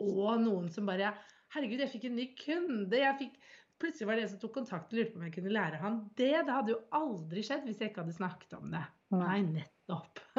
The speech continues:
Speaker 2: Mm.
Speaker 1: <laughs> Så
Speaker 2: Det er
Speaker 1: det er jo hele poenget med den, å få litt den boosten da, ikke sant? Og få hjelp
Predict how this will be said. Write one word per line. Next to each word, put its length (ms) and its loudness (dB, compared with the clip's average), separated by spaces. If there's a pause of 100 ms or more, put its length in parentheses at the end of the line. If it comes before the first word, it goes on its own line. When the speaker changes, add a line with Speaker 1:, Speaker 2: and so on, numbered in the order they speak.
(140)
Speaker 2:
Mm. 380 12 (420)
Speaker 1:
<laughs> 380 -12
Så 80 -4 (160)
Speaker 2:
Det 80 12
er 80 12
Speaker 1:
det 100 6
er 220 4
jo 80 0
hele 260 -6
poenget 400 -4
med 140 -6
den, 100 -8
å 60 -12
få 180 -6
litt 220 -10
den 180 -6
boosten 640 -4
da, 60 4 (100)
ikke 160 -6
sant? 320 -2
Og 160 2 (320)
få 140 4
hjelp 480 2